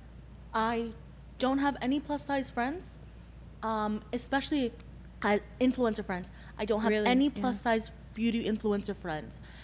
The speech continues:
Speaker 1: And that is something I, um, it saddens me. Because you would think as people who feel so left out, we would be more willing to accept, um, and,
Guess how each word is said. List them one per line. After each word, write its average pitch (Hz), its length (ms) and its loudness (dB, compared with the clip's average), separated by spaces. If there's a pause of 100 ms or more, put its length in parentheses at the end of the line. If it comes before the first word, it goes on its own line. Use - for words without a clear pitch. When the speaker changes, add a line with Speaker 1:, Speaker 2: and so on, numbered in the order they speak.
(120)
Speaker 1:
And 208 120 -2
that 226 280 4
is 220 100 0
something 220 560 0
I, 196 320 0 (500)
um, 202 300 0 (220)
it 254 120 -4
saddens 285 480 4
me. 180 220 -4 (960)
Because 233 320 2
you 254 120 4
would 262 200 0
think 277 300 4 (100)
as 208 360 4 (240)
people 269 400 4
who 233 120 0
feel 240 280 4
so 220 240 4
left 220 320 4
out, 214 260 6 (520)
we 214 120 0
would 233 200 6
be 233 140 4
more 220 300 6
willing 208 400 4
to 233 140 -2
accept, - 560 -2 (380)
um, 190 360 2 (200)
and, 208 340 0